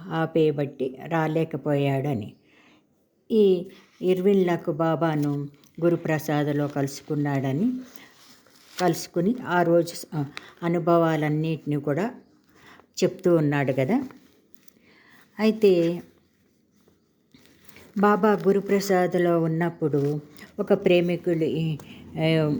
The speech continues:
ఇంటికి వెళ్ళాడు, వెళ్ళిన, వెళ్ళారని కూడా మనం తెలుసుకున్నాం. వా-, బాబాతో పాటు ఇతను కూడా ఉన్నాడని. ఇంటికి వే-, ఇంటి నుంచి, వాళ్ళ ప్రేమికుడి ఇంటి నుంచి తిరిగి వచ్చేటప్పుడు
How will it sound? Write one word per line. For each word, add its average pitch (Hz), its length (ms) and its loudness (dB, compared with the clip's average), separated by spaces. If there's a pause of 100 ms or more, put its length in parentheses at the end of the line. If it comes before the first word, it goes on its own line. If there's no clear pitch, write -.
(300)
ఇంటికి 190 320 2
వెళ్ళాడు, 156 380 2
వెళ్ళిన, 156 460 0
వెళ్ళారని 160 720 0
కూడా 151 240 -2
మనం 160 260 -2
తెలుసుకున్నాం. 135 640 -2 (640)
వా-, 160 380 2 (500)
బాబాతో 160 540 2
పాటు 151 320 -2
ఇతను 165 280 0
కూడా 151 260 -2
ఉన్నాడని. 113 540 -2 (1200)
ఇంటికి 214 320 2
వే-, 170 400 4
ఇంటి 190 360 2
నుంచి, 220 360 0
వాళ్ళ 170 600 0
ప్రేమికుడి 196 540 -2
ఇంటి 185 300 2
నుంచి 196 380 2
తిరిగి 170 340 -2
వచ్చేటప్పుడు 160 1080 -2